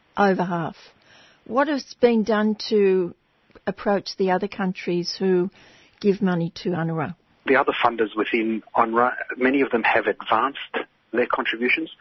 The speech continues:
Speaker 2: so they were perhaps not due to make a second contribution or a third contribution for some mo-, weeks and months. They've in fact brought all of that forward. There's been an increase from the Gulf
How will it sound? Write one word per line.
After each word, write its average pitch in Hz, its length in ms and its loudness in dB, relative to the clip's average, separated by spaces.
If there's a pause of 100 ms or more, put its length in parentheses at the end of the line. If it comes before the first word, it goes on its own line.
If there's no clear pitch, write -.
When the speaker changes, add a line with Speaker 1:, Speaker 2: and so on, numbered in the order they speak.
(340)
Speaker 2:
so 107 180 4
they 107 120 2
were 104 200 -2 (220)
perhaps - 220 0 (100)
not 107 160 -2
due 107 160 0
to 101 60 0
make 101 240 0
a - 120 -6
second 107 280 -4
contribution 101 580 0
or 95 140 0
a - 100 -16
third 104 220 2 (260)
contribution 104 640 0 (100)
for 101 220 2 (440)
some 107 420 0
mo-, 113 180 2 (100)
weeks 120 320 -2
and 104 140 -4
months. 143 220 -4 (160)
They've 113 200 0 (100)
in 107 200 -10
fact - 240 -2
brought 104 240 0
all 104 180 2
of 101 60 2
that 95 160 2 (100)
forward. 131 300 2 (440)
There's 110 200 0
been 110 180 0
an 104 140 -4
increase 117 500 0 (420)
from 107 360 -2
the 104 220 -2
Gulf 120 240 4